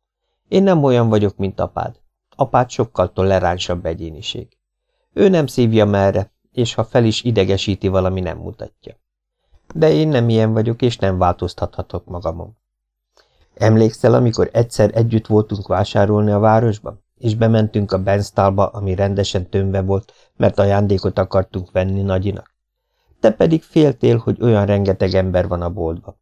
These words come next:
A karácsonyi bevásárlás kellős közepén volt, amikor mindenki bejön a városba.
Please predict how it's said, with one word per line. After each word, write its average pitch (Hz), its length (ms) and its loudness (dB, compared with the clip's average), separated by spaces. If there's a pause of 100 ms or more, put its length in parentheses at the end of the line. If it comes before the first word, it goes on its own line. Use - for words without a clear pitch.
(360)
A 208 120 -4
karácsonyi 160 560 0
bevásárlás 120 760 0
kellős 85 380 -4
közepén 92 520 -6
volt, 92 260 -4
amikor 92 340 -6
mindenki 95 480 -4
bejön 92 300 -4
a 87 80 -8
városba. 87 600 -12